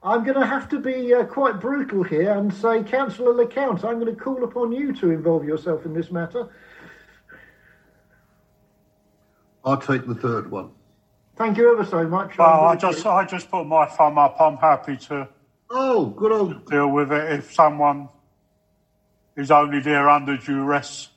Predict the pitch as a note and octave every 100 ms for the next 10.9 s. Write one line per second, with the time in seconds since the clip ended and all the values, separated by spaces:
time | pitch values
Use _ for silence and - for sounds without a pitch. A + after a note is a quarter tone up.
0 | _ _ _ _ _ _ _ _ _ _
1 | _ G#3+ C#4+ A#3+ C4+ C4 A#3 - G3+ G3
2 | - G3 F#3 F#3 F3+ F3+ F3 F#3 F3+ F3+
3 | F3 E3 E3+ E3+ E3+ D#3 - _ C3+ C3
4 | B2 B2+ B2 C#3+ C3 C#3+ C3+ B2+ C3+ C3
5 | A#3 - - - D3+ - - C#3+ D#3 F3+
6 | E3+ - E3+ D#3+ - D#3+ A#2+ - G#2+ G2+
7 | - C#3 C3 - - E3 G3+ G#3+ A#3+ B3
8 | G3+ B3+ F#3 - - C#3 C3 C3+ B2+ F3
9 | E3+ - E3+ E3 - F#3+ F3 F3 F#3 F#3+
10 | G3 G3 G3 G3 - G#3+ A#2+ E2+ -